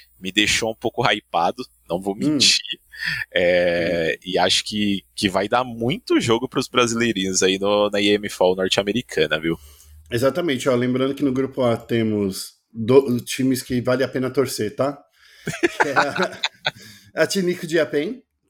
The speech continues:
Speaker 2: times que a gente tem que torcer, né, no grupo A. E no grupo B, a gente tem a Fúria, a Godsent e a Team One. Olha,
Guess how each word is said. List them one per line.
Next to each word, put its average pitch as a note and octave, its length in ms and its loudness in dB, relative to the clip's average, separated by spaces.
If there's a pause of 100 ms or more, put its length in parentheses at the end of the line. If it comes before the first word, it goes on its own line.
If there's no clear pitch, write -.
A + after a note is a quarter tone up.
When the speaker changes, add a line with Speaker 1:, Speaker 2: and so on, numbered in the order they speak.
(140)
Speaker 2:
times D3 260 2
que D3+ 220 -6
a C#3+ 80 4
gente C#3 220 -4
tem D3 120 0
que D3 60 -10
torcer, C#3 500 0
né, E3 300 -2
no C3+ 140 -2
grupo B2+ 360 -2
A. B2 160 0 (400)
E B3 80 -6
no B3+ 120 0
grupo G3 280 0
B, D3+ 400 0
a C#3+ 140 2
gente D3 320 -6
tem D#3 160 0
a D3 60 2
Fúria, E3+ 560 -2 (240)
a E3 140 -4
Godsent C#3+ 720 0 (280)
e G3+ 80 2
a C4+ 80 6
Team D#4 280 -8
One. F#3 220 0 (540)
Olha, D#3+ 460 -2